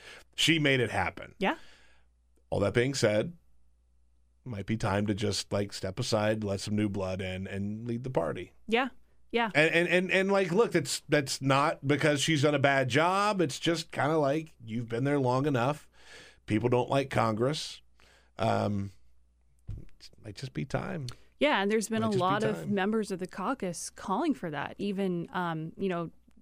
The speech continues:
Speaker 2: after the twenty sixteen elections, if you remember, you saw that sort of core group of rabble rousers in the House, some of the younger members, the Tim Ryans of the world, the Seth Moultons, saying, like, "Hey, we need new leadership if we're gonna, uh,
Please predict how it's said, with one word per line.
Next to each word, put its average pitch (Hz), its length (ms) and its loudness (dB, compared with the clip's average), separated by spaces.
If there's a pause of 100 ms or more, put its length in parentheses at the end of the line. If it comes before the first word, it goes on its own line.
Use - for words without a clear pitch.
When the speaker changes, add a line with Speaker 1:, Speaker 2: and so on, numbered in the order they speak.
(100)
Speaker 2:
after 175 300 -4
the 180 100 -4
twenty 180 280 -8
sixteen - 400 -6
elections, 165 540 -6
if 170 160 -12
you 175 240 -4
remember, 170 440 -4
you 156 120 -8
saw 175 200 -6
that 156 140 -8
sort 180 140 -4
of 165 140 -10
core 190 240 -2
group 180 280 -6
of 170 140 -4
rabble 175 300 0
rousers 170 440 -4
in 165 80 -6
the 156 80 -6
House, 185 300 -2
some - 140 -8
of 165 80 -6
the 170 80 -8
younger 175 480 -4
members, 165 480 -4
the 175 80 -10
Tim 180 260 -6
Ryans 185 420 -2
of 180 80 -10
the 180 60 -8
world, 170 340 -6
the 165 60 -10
Seth 165 260 -10
Moultons, 180 640 -2 (420)
saying, 175 380 -2
like, 151 360 -6
"Hey, 185 180 0
we 165 180 -4
need 220 280 0
new 185 160 0
leadership 180 580 -2
if 170 100 -8
we're 170 220 -4
gonna, 165 460 -6 (520)
uh, 156 320 0